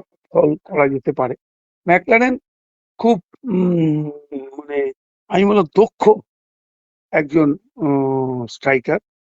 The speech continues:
এর আগেও আমরা ওর খেলাতে প্রমাণ, প্রমাণ পেয়েছি আমরা। অত্যন্ত ভালো ফুটবলার। আহ, এবং আজকেও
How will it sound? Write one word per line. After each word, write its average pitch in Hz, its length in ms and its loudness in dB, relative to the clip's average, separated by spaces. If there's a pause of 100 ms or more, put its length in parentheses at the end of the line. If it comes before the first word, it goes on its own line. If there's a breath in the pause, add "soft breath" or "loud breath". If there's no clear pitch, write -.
(160)
এর 185 140 4
আগেও 170 260 2 (100)
আমরা 151 200 0 (320)
ওর 156 180 2 (600)
খেলাতে 151 340 2 (440)
প্রমাণ, 143 240 2 (180)
প্রমাণ 151 280 4
পেয়েছি 160 420 -2
আমরা। 131 220 -8 (640)
অত্যন্ত 175 420 -2 (540)
ভালো 147 300 2 (280)
ফুটবলার। 131 480 0 (760)
আহ, 123 760 -4
এবং 156 260 2
আজকেও 175 340 4